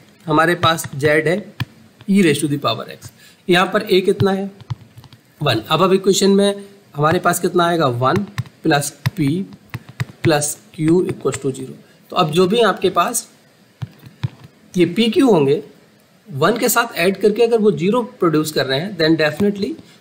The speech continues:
this one is the solution। नहीं ज़ीरो कर रहे हैं, then this function can never be the solution of this, uh, homogeneous part y double dash plus p y dash plus q equals to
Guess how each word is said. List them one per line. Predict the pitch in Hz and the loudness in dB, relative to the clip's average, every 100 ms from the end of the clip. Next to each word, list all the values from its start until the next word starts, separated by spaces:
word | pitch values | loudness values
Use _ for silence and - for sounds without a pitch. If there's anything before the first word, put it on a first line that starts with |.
| _ 151 | _ -2
this | 185 185 | -2 2
one | 175 | 2
is | 135 | 2
the | 139 - | -2 -4
solution। | 110 110 - - _ _ - | -8 -10 -14 -18 _ _ -4
नहीं | 165 175 220 | 2 2 4
ज़ीरो | 226 233 | 4 2
कर | 233 | 2
रहे | 214 | 0
हैं, | 262 - - _ 151 | -2 -6 -20 _ 0
then | 160 160 | 2 2
this | 196 - | 0 0
function | 214 208 214 202 | 0 2 0 2
can | 165 | 0
never | 151 147 143 | 0 -2 -4
be | 151 | -6
the | 214 - - _ _ | -8 -10 -20 _ _
solution | - 147 147 165 135 | -4 -2 -2 -2 -2
of | 131 | 0
this, | 175 196 - - - - _ _ | -2 -2 -8 -18 -20 -20 _ _
uh, | 160 135 127 - - - | -2 0 0 -4 -16 0
homogeneous | 208 226 160 135 131 | 2 4 4 0 0
part | 131 135 | -2 0
y | 139 139 | 0 0
double | 131 127 | 0 -2
dash | 135 - | -4 -4
plus | 127 - | -8 -2
p | 160 | 0
y | 147 123 | 0 -2
dash | 131 - - | -4 -8 -10
plus | 120 - 208 | -10 -4 0
q | 196 | 2
equals | - 120 | 0 -6
to | 131 | -8